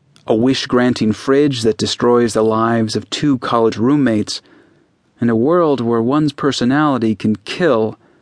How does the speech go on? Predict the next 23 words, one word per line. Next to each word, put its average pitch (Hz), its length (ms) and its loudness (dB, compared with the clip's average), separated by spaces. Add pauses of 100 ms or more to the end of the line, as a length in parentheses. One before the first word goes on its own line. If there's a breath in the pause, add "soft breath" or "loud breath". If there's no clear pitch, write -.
(300 soft breath)
as 107 100 -2
surely 135 440 2
as 104 100 -2
a 101 60 -2
bullet 127 400 0
to - 100 -6
the - 100 -6
skull, - 600 -2 (360)
and 117 280 0
more. 113 440 -2 (480)
Oh - 300 -4
yes, - 420 -2 (640)
much 120 320 0
more. 90 360 -2 (720)
A 139 40 -4
final 175 380 2
word 139 140 2
of 110 100 -2
caution 113 560 0
before 110 380 2
you 110 180 0
venture 117 380 -2
further. 123 560 -2